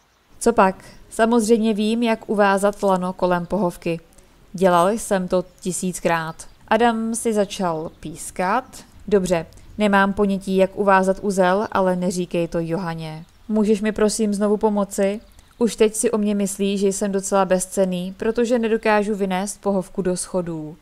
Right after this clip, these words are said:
Když mi pomůžeš, dostaneš skvělou odměnu. Tady si vem lano a přivaž ho kolem pohovky. Odvedu pozornost Johany, takže si nevšimne, že si to ty, kdo gauč uvazuje. Ah, no, dobroš, no, tak jestli takhle jako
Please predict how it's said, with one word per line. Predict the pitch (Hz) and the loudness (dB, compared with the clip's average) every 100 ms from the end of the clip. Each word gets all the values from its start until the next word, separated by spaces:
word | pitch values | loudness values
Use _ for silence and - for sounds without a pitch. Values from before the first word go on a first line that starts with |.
| _ | _
Když | 202 214 | -2 -2
mi | 226 | 0
pomůžeš, | 220 226 220 208 208 226 233 - | 0 2 2 4 4 4 -2 -6
dostaneš | 202 208 - 180 180 - | -4 -4 -4 -4 -4 -8
skvělou | - 190 180 170 180 | -6 0 2 2 0
odměnu. | 196 180 180 165 165 - - | -2 -4 -6 -8 -12 -16 -2
Tady | 220 220 | 2 2
si | - 214 | 2 4
vem | 214 208 | 4 4
lano | 214 202 202 202 | 2 2 0 -2
a | 214 | -6
přivaž | - 220 202 208 | -4 0 2 2
ho | 214 208 | 0 0
kolem | 202 190 185 | 2 2 2
pohovky. | 196 190 185 190 175 - - - | 0 0 -2 -4 -6 -8 -8 -2
Odvedu | 214 214 233 | 2 2 2
pozornost | 214 214 214 214 - | 2 2 2 0 0
Johany, | 220 220 208 208 240 - | 0 2 0 -2 -4 0
takže | 214 220 | 2 2
si | 214 240 | 2 2
nevšimne, | 220 214 208 185 196 214 | 0 -2 -4 -4 -4 -2
že | 214 | -2
si | 220 | -2
to | 208 208 | -2 0
ty, | 208 208 208 - 214 | 2 2 2 -6 -8
kdo | 185 180 180 180 190 _ | -4 0 2 0 -4 _
gauč | 180 185 185 202 - - - | 0 2 2 -2 -12 -20 -10
uvazuje. | 185 175 175 175 170 170 170 _ _ - _ _ _ - | -4 -2 -2 -2 -2 -2 -8 _ _ -20 _ _ _ 0
Ah, | 294 247 208 190 202 | 4 4 2 -4 -6
no, | 208 202 185 | -4 -4 -6
dobroš, | 202 185 175 170 - | -8 -6 -6 -8 -10
no, | 180 180 - | -10 -10 -10
tak | 185 - | -12 -8
jestli | 185 - 202 | -10 -8 -10
takhle | - 196 202 202 | -8 -4 0 0
jako | 202 - 202 | -2 -6 -8